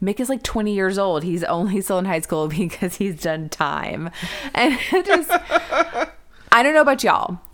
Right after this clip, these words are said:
Speaker 1: but didn't you definitely have, I mean, I kn-, like, someone who was in your high school, they were like, "How are they here?"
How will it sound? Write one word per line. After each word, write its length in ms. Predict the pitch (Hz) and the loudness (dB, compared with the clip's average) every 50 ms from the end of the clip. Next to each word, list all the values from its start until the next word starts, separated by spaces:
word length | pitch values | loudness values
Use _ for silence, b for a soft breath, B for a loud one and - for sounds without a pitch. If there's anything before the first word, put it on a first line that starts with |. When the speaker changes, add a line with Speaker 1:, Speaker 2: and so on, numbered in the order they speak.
| - - - | -14 -4 0
Speaker 1:
but 300 | 240 233 185 180 185 - | 0 0 0 0 -4 -4
didn't 300 | 240 233 220 262 302 330 | -2 -2 0 0 -2 -2
you 120 | 320 320 | -2 0
definitely 600 | 254 254 220 220 220 254 240 220 170 175 208 214 | 2 2 2 2 2 0 -2 0 -2 -2 -2 -2
have, 760 | 208 190 165 160 160 160 156 156 156 160 165 170 170 - - - - | 0 2 2 4 4 2 2 2 0 -2 -4 -8 -10 -14 -6 -2 -2
I 40 | |
mean, 140 | 165 165 165 | 0 0 0
I 120 | 170 175 175 | 0 0 0
kn-, 140 | 175 - - | -2 -2 -4
like, 240 | 151 160 - - b b b b b b | -4 -6 -6 -10 b b b b b b
someone 340 | - - 208 196 202 208 220 | -2 2 2 2 2 2 2
who 140 | 247 233 | 2 2
was 140 | 208 214 190 | 2 0 0
in 100 | 208 196 | 0 0
your 100 | 185 185 | 0 0
high 160 | 190 160 156 | 0 0 -2
school, 240 | 160 - - 160 156 | -2 -2 -4 -4 -2
they 100 | 151 147 | -2 -2
were 80 | 143 139 | -2 -2
like, 240 | 143 139 - - - | -2 -4 -6 -8 -10
"How 400 | - - - 180 180 175 170 170 | -10 -6 -4 -2 -2 -2 -2 -2
are 200 | - - 160 156 | -2 -2 -2 -2
they 220 | 156 160 151 139 139 | -4 -4 -4 -4 -4
here?" 600 | 139 - - 113 98 87 73 - - 185 175 | -6 -6 -6 -4 -4 -4 -4 -6 -8 -8 -10